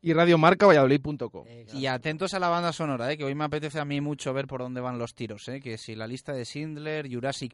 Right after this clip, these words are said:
Speaker 3: Park, eh, Señora Doubtfire, bueno, qué película, Señora Doubtfire, me encanta.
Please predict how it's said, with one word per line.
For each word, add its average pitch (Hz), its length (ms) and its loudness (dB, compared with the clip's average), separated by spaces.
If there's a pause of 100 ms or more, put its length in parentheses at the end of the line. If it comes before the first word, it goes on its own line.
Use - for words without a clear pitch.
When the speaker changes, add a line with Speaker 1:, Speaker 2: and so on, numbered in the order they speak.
Speaker 3:
Park, 156 460 -2 (420)
eh, 120 140 -8
Señora 127 360 -4
Doubtfire, 139 380 -4
bueno, 110 260 -12
qué 104 120 -16
película, 110 440 -12
Señora 110 300 -12
Doubtfire, 104 300 -14
me 107 100 -12
encanta. 107 400 -14